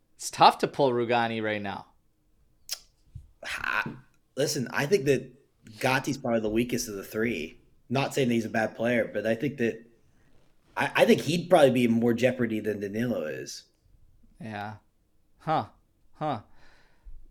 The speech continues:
Speaker 2: Unpopular as
Speaker 1: Gatti,
Speaker 2: it is.
Speaker 1: Gatti ends up avoiding caution, something I did not think was gonna happen yesterday, but it did. So he will be available November twenty-sixth. So that is,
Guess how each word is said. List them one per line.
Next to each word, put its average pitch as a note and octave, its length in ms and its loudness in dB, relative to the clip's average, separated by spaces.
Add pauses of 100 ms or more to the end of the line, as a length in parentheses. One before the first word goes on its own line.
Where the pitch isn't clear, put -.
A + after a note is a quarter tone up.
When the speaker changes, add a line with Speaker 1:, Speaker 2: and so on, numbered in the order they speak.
(140)
Speaker 2:
Unpopular F3+ 560 12
as F3+ 120 10
Speaker 1:
Gatti, - 100 4
Speaker 2:
it D3+ 140 -2
is. A2+ 360 -2
Speaker 1:
Gatti G#3 500 10
ends G3 180 6
up G3+ 200 6
avoiding F3 580 6
caution, E3+ 540 6
something E3+ 420 4
I C#3 120 8
did C#3+ 360 4
not D#3 300 6
think D3+ 200 0
was C3+ 140 0
gonna C#3 240 2
happen C#3 460 4
yesterday, D3 480 4
but C3+ 180 2
it A2 220 0
did. C3+ 320 6
So B2+ 160 2
he A#2 180 0
will B2 200 2
be B2 120 0
available A#2+ 460 4
November A2+ 400 0
twenty-sixth. A#2 720 -4
So A2+ 160 2
that A2 500 6
is, G#2+ 480 0